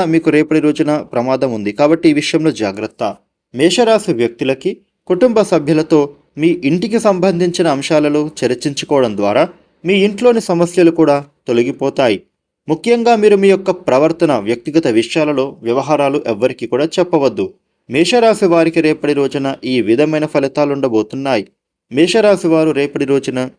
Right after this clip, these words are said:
మీకు ఉండే ఇబ్బందులు తొలగి అనుకూలమైన శుభ ఫలితాలు మీరు పొందటానికి రేపు అష్టలక్ష్మిని ధ్యానించండి. లక్ష్మీదేవికి ప్రీతికరమైన నైవేద్యాన్ని సమర్పించి పూజ చేయండి. మీ ఇంట్లో ఆర్థిక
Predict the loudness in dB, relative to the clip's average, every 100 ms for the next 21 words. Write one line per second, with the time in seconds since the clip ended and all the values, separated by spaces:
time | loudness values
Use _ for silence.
0 | -6 -4 0 0 2 0 -2 -6 -6 -6
1 | -4 0 -2 -2 _ _ -6 -4 0 2
2 | 2 2 0 -2 -2 0 0 0 2 2
3 | 0 -4 -4 -4 -2 -4 -4 -6 -6 -6
4 | _ _ -4 -2 0 0 0 -4 -6 -4
5 | 0 2 2 0 0 0 0 -4 -10 -10
6 | -4 -4 -4 -2 -4 0 -4 -4 _ _
7 | _ _ _ -6 -2 -2 -2 0 4 4
8 | 4 -4 0 0 2 0 0 0 -2 0
9 | -2 -2 -4 -2 -4 -6 -6 -10 -6 -2
10 | -2 -2 -4 -4 -4 -6 -6 -4 -2 -4
11 | -2 0 0 0 -2 -4 -8